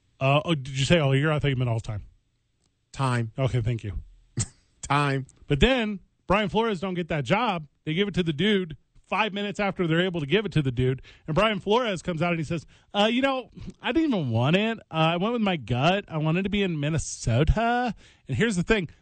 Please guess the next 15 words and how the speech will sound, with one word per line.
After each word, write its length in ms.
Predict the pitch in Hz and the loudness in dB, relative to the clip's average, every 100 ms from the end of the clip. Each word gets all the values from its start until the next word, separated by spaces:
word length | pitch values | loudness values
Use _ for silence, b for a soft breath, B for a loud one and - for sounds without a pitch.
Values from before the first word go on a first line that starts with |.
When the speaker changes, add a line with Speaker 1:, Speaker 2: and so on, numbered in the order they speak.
| - | -6
Speaker 1:
They 80 | 233 | -2
didn't 180 | 359 | 0
even 180 | 392 381 | 0 0
offer 340 | 339 359 349 370 | 0 0 -6 -8
him 120 | 339 | -6
the 80 | 254 | -4
job. 460 | 175 269 294 190 - _ _ _ _ _ _ _ _ | -2 -2 -2 -6 -12 _ _ _ _ _ _ _ _
Speaker 2:
Oh, 100 | - | -6
wow. 400 | 127 90 117 64 - | -4 -2 -6 -6 -4
Speaker 1:
He 140 | 285 | -2
didn't 320 | 294 349 349 | 0 -2 -2
even 300 | 294 320 311 | -2 -2 -2
catch 400 | 214 294 311 - 262 | 0 2 2 0 -2
a 120 | 254 | -2
formal. 720 | - 277 294 285 262 160 87 | -2 -2 0 -2 -4 -8 -12